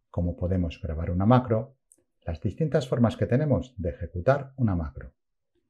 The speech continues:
También veremos que las macros pueden tener código malicioso, por lo tanto es muy importante la seguridad que tengamos nosotros en las macros. También veremos que a la hora de grabar una macro, las referencias absolutas y relativas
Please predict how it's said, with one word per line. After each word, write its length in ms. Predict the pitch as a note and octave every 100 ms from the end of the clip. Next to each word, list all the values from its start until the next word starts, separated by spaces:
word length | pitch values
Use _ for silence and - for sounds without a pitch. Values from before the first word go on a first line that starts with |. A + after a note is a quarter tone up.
| _ _
También 360 | - D#2+ D#2+ F2
veremos 540 | G#2 A2 G#2 G#2 - _
que 100 | -
las 220 | C#2+ C2+ G2
macros 360 | G2 F#2 F#2+ -
pueden 220 | F2 E2
tener 340 | E2 G#2 - _
código 320 | - E2 F2+
malicioso, 640 | G#2+ F2 D#2 G2+ - - - _
por 120 | F#2
lo 100 | A2+
tanto 380 | C3+ A#2+ A#2 -
es 120 | -
muy 100 | F2
importante 680 | F2 F2 F2+ D3+ C3 E2+ - _ _
la 140 | - D#2
seguridad 720 | - D#2 E2+ G#2 C3 - - _ _ _
que 140 | E2+
tengamos 640 | - E2 F2 F#2+ D#2+ C#2+
nosotros 500 | - - - C3+ - -
en 80 | F#2
las 160 | E2
macros. 500 | F2 - - - - _ _ _ _ _ _ _ _
También 360 | - E2 F2 F#2
veremos 560 | G2+ A2+ F2 - - _ _ _
que 100 | -
a 60 | D#2+
la 100 | E2+
hora 140 | F2+
de 80 | D#2+
grabar 340 | D2 C#2+ E2+
una 140 | F#2 G#2+
macro, 460 | C3 C3+ C#3+ - _ -
las 120 | E2+
referencias 640 | D#2+ - F2 - C#2 - -
absolutas 560 | E2 - F2 E2+ - -
y 40 |
relativas 600 | G2+ A2 A#2 C3 A#2+ -